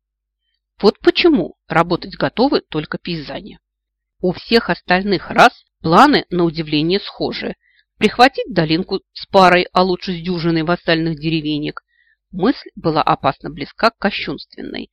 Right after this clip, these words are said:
потому что стирала различия не только между гномами и гоблинами, но и, страшно сказать, между эльфами и всеми остальными. Даже чёрный властелин,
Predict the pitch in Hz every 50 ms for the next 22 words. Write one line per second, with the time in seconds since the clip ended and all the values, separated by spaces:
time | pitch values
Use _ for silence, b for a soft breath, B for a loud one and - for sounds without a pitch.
0 | _ _ _ - - - 160 165 170 156 - - 151 - - - 131 139 160 214
1 | 254 254 240 233 240 226 208 202 175 - - - - - - - - - 220 302
2 | - 330 294 254 202 170 170 170 170 190 196 180 170 156 139 139 147 - - 190
3 | - 220 202 156 147 143 139 - - - 147 147 175 - b b b b b b
4 | b - 151 165 175 240 - - 220 - - - 208 190 - - 165 - - -
5 | - 160 - - - - - 190 185 170 160 175 - - - 180 220 - - 320
6 | 277 226 - - _ - - - - 160 156 151 160 175 - - 202 190 185 151
7 | 139 - - - - - - _ _ _ _ _ _ _ _ _ - 160 156 160
8 | 196 233 294 302 - - 262 277 285 285 285 277 285 285 - - - 320 285 214
9 | 156 143